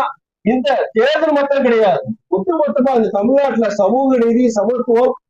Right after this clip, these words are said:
எல்லாருக்கும் அனை-, அனைத்தும் கிடைக்க வேண்டிய, வேண்டும் என்ற உன்னதமான நோக்கத்தோடு இன்றைய ஒன்றிய அரசுடைய மாற்றாந்தான் மனப்பா-, மனப்பான்மையோட செயல்பட்டாலும் சரி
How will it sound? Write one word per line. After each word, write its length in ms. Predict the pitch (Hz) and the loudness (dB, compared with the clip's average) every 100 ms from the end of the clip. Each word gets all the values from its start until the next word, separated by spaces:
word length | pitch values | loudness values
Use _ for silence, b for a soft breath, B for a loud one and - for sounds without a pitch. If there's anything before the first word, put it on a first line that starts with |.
| - 233 | 0 2
எல்லாருக்கும் 540 | 254 277 277 269 262 | 4 2 0 0 0
அனை-, 240 | 208 226 - - | 0 0 -4 -2
அனைத்தும் 480 | 185 254 - 233 175 | 0 0 0 0 0
கிடைக்க 280 | 233 277 277 | 0 2 2
வேண்டிய, 240 | 254 247 240 214 | 2 2 2 2
வேண்டும் 300 | 196 254 262 240 | 2 2 2 0
என்ற 140 | 220 180 | 0 2
உன்னதமான 420 | 226 262 269 269 | 2 2 2 2
நோக்கத்தோடு 580 | 226 220 220 208 202 226 254 - _ | 2 0 0 2 2 2 0 -4 _
இன்றைய 260 | - 220 214 185 | 0 2 2 2
ஒன்றிய 320 | 254 302 285 | 2 2 2
அரசுடைய 380 | 247 247 226 214 160 - _ | 0 0 2 2 0 -4 _
மாற்றாந்தான் 600 | 160 214 269 285 277 254 226 | -4 -2 0 0 0 0 2
மனப்பா-, 360 | 226 226 226 190 | 2 2 0 0
மனப்பான்மையோட 640 | 214 233 233 226 220 240 | -2 0 0 2 4 2
செயல்பட்டாலும் 680 | 226 220 262 240 226 208 190 | 2 2 2 0 0 0 0
சரி 160 | 208 | 0